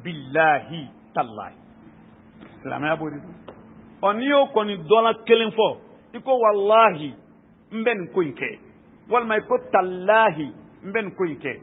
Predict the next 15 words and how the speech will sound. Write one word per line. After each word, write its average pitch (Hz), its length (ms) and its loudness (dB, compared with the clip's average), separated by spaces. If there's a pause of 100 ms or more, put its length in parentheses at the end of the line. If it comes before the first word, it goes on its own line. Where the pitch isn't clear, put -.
(280)
I 214 40 -10
ko 233 200 4
wal-, 208 280 2
walima 220 280 0
i 202 40 0
ko, 208 160 4
"Bilahi, 185 720 0
n 175 80 -8
b'a 175 160 4
kɛ." - 160 -14 (680)
Walima 240 380 -2
i 233 60 -8
y'o 247 200 4
dɔ 196 200 0
la 214 100 4